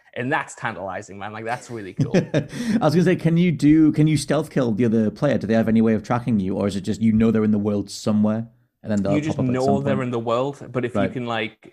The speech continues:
Speaker 1: figure out where they are, like, if you see them and they don't see you, then you can sneak up and stealth kill them.
Speaker 2: Right.
Speaker 1: Uh, and that's really exciting. Or you can snipe them or something, you know? It's,
Speaker 2: Mm-hmm.
Speaker 1: it's, uh, those fights are cool. Again, it's a little bit clunky sometimes as you kind of both just scrambled and try to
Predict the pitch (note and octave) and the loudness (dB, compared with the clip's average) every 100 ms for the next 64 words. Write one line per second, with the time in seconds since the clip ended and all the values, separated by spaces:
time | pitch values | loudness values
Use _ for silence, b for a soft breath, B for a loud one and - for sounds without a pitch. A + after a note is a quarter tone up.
0 | D#2 A2+ - C3+ B2+ A2+ B2 A#2+ C#3 A2+ | -20 -10 -6 -2 -2 -2 -2 -2 -2 -4
1 | F#2+ G1+ - - A2 A#2 B2 - B2 A#2+ | -6 -8 -10 -10 -12 -8 -8 -6 -6 -6
2 | A2+ A2+ A2+ A2+ A#2+ A2 A#2 A2+ A2+ A2+ | -4 -6 -6 -8 -10 -10 -8 -10 -10 -10
3 | B2 A#2 A2+ A#2+ A2+ A#2 A2+ - A2+ A2 | -8 -8 -8 -12 -12 -12 -14 -8 -8 -8
4 | - A2 A2+ G2+ - - G2 C2 E2 A2+ | -8 -6 -6 -6 -10 -2 -2 -2 -6 -8
5 | A#2+ A#2 - A#2+ A2+ G#2 - G#2+ G2+ A2+ | -6 -8 -8 -10 -10 -10 -8 -8 -8 -10
6 | A#2 A#2+ - - A#2+ B2 - F#2 - A2 | -8 -10 -12 -12 -10 -10 -12 -12 -14 -16
7 | G#2+ G#2 G2 F#2+ G2+ G2 F#2 G#2+ A2 A2+ | -18 -18 -16 -12 -8 -6 -6 -8 -6 -4
8 | A2 G#2+ b b b D3 E3+ D3 - B2 | -4 -8 b b b 0 0 0 -6 -6
9 | C3+ - A#2 - C3+ D3+ C#3 D3+ E3 D#3 | -6 -10 -14 -6 -4 -2 -2 -4 -4 -4
10 | C3+ D#3 D#3 D3 - C#3+ D3+ E3 E3 F3 | -2 0 0 -4 -6 -6 -6 -8 -10 -10
11 | D#3+ E3 F3+ C#3 A#2+ A#2 B2+ A#2+ A#2 B2 | -8 -8 -8 -8 -8 -8 -8 -8 -4 -6
12 | A#2+ - A2+ - - A#2 A#2+ A#2+ A#2 A#2 | -4 -8 -10 -12 -6 -4 -4 -6 -6 -8
13 | A2 A#2 A2 A2 A2+ A2 | -6 -4 -4 -4 -4 -4